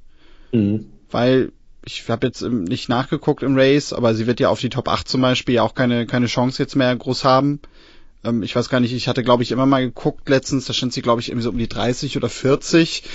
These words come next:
Speaker 2: Und dass sie jetzt vielleicht einfach sagt, also jetzt ist vielleicht auch der beste Moment, um wirklich nochmal zu sagen, es kommt neuer Input, wie du sagst. Und ich hab dafür aber auch die Zeit, um mit dieser Person dann zu arbeiten. Also,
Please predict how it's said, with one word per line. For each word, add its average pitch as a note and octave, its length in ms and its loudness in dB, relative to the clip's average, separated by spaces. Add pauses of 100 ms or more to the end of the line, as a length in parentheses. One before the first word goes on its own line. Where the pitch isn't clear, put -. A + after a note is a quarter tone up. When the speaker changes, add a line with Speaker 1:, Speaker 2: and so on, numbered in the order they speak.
(280)
Speaker 2:
Und B2 160 0
dass C#3 120 0
sie E3+ 100 4
jetzt E3 180 4
vielleicht E3+ 300 4
einfach D#3 260 2
sagt, D#3+ 320 4
also D3+ 160 4
jetzt D#3+ 220 4
ist F#3+ 160 -2
vielleicht F3+ 320 4
auch E3 100 2
der E3 140 6
beste D#3+ 320 4
Moment, D#3+ 500 6
um D#3 160 0
wirklich F3 260 2
nochmal D#3+ 260 2
zu D#3 120 -8
sagen, D#3 400 0
es - 140 -6
kommt D3+ 260 -2
neuer C#3+ 240 4
Input, F#3 460 -2
wie F#3 80 -2
du F3+ 80 0
sagst. G3 520 -4 (320)
Und D#3 140 -2
ich D#3+ 140 0
hab G#3 160 2
dafür F3 320 2
aber C#3+ 180 0
auch C#3+ 160 -2
die D3 180 -4
Zeit, - 760 -2 (1040)
um F#3+ 400 2
mit E3+ 220 0
dieser F3 240 4
Person D#3+ 420 0
dann C#3+ 160 0
zu - 160 -4
arbeiten. C3 500 2
Also, C3 320 2